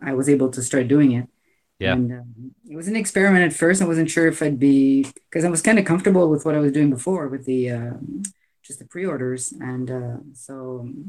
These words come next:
Speaker 1: I said, "Oh, well, we'll see how it goes." And ends up, it, it was, I did a few mistakes in the first, uh, the first two that I did, and I didn't calculate things correctly. S-, luckily, I was making enough money that I was able to, like,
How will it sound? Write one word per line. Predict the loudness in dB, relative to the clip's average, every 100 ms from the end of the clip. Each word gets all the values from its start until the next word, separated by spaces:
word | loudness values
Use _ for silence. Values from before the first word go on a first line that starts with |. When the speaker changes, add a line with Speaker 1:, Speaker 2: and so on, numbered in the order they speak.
| -8
Speaker 1:
I | -4
said, | -4 -2
"Oh, | -2 0 0
well, | -2 -4 -6 -6 -10 -12 _ -20 _ _ _
we'll | -12
see | -10 -6
how | -4
it | -2
goes." | 0 0 2
And | 6 6 6
ends | 2 2
up, | 0 -2 -18 -20 _ _ _ _ _
it, | -2
it | 0 2
was, | 2 2 -2 -6 -6
I | 2
did | 4
a | 4
few | 4
mistakes | 4 4 2 2
in | 2
the | 0
first, | 0 -4 -2
uh, | -2 -2
the |
first | -2 -4 -4 -2
two | -2
that | 0
I | 0
did, | 2 0 2
and |
I | 4
didn't | 4 4
calculate | 2 0 2 2
things | 4 2 2
correctly. | 0 0 0 0 -2 -2 -8
S-, | -16 -4
luckily, | -2 2 4 6
I |
was | 6 6
making | 6 8 8
enough | 6 6
money | 6 6
that | 6
I | 2
was | 0
able | 0 0
to, | -2 0
like, | 0 -2